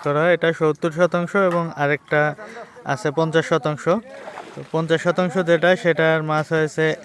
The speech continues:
এক কেজি আটশো গ্রাম করে, আর এটার, আহ, সত্তর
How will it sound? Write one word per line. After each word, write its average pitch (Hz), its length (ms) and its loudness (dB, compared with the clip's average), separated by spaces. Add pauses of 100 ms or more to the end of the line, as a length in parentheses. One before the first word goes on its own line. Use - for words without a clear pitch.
এক 139 60 -4 (120)
কেজি 151 260 0 (100)
আটশো 160 340 0
গ্রাম 170 180 0
করে, 156 260 0 (160)
আর 143 120 -4
এটার, 143 480 0
আহ, - 40 -16 (1120)
সত্তর 165 320 2